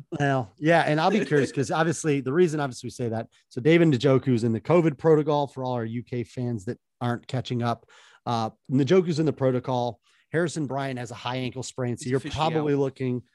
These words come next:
Speaker 1: yeah, he's obviously officially out, but the question is, is he officially on I R? I don't think they've I R'd him yet, have they?
Speaker 2: They haven't decided yet.
Speaker 1: Yeah, so, 'cause at this point,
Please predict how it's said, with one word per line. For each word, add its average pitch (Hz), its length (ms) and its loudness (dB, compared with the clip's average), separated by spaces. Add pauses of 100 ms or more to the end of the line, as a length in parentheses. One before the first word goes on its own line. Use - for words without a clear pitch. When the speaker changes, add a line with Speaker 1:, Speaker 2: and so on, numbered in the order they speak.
(220)
Speaker 1:
yeah, 120 180 -2
he's 147 200 0
obviously 135 300 0
officially - 320 -10
out, 104 80 -8
but 104 60 6
the 107 60 2
question 135 280 -4
is, 104 120 -4
is 107 120 -10
he 151 100 -2
officially 131 300 -4
on 127 80 -2
I 120 160 0
R? 117 340 -4
I 120 60 -10
don't 123 100 -6
think 120 140 -10
they've 120 200 -6
I 110 140 -8
R'd 98 160 -10
him 90 120 -16
yet, 98 100 -16
have 101 120 -16
they? 127 80 -2
Speaker 2:
They 127 120 2
haven't 123 340 -8
decided 95 440 -10
yet. - 100 -16 (560)
Speaker 1:
Yeah, 127 280 -4
so, 135 300 2
'cause 135 200 -2
at 165 120 -4
this 160 140 -4
point, 143 260 -4